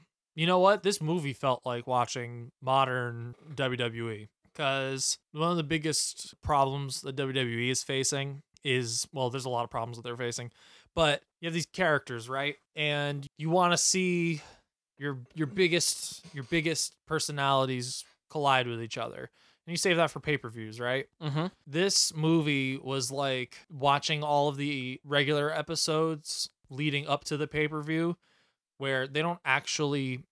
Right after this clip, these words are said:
Speaker 1: fight, but, like, one of 'em will go out and, like, talk shit about the other one. And then the other one will not be there, but they'll be backstage, and then they're talking shit.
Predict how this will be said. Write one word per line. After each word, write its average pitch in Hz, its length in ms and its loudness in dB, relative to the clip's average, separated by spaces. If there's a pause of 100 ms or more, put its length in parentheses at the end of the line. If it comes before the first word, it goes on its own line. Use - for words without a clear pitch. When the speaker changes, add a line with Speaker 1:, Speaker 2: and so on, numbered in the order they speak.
Speaker 1:
fight, 160 580 0 (200)
but, 143 260 -2
like, 127 220 0
one 139 240 2
of 139 80 0
'em 143 160 -2
will 131 120 -4
go 135 160 -4
out 131 200 2
and, 120 100 -14
like, 117 180 -16
talk 135 260 -2
shit 143 200 -2
about 127 220 0
the 127 120 -6
other 131 220 0
one. 127 320 -2 (200)
And 139 100 0
then 139 160 2
the 135 120 0
other 147 220 6
one 143 220 4
will 131 320 0 (120)
not 151 420 -2
be 143 180 -4
there, 160 260 4
but 143 100 -6
they'll 143 120 -4
be 139 120 -4
backstage, 131 600 -2
and 113 120 -12
then 117 200 -14
they're 135 180 0
talking 139 380 0
shit. 135 360 -2